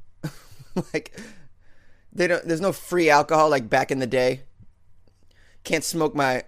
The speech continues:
<laughs> can't smoke my peace pipe. <laughs> Here's, here's my ideal flight. Uh,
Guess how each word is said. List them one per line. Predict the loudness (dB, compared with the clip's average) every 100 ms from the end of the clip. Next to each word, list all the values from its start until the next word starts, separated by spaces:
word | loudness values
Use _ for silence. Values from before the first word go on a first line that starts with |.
| -6
<laughs> | -6 -6
can't | -4 -4
smoke | -2 -4
my | -2
peace | -4 -4 -6
pipe. | 0 0 -2 -12 -16 -14 -12 -10 -10 -12 -14 -16 -20 -20 -18 -16 -16 -20 -20 -20 -18 -12 -10
<laughs> | -10 -12 -20 -20 -20 -20 -10 -2
Here's, | -2 2
here's | 6 6
my | 8 8 8
ideal | 8 6 2
flight. | 2 2 2 0 -16 -20 -20 -20 -20 -20 -12 -2
Uh, | 2 2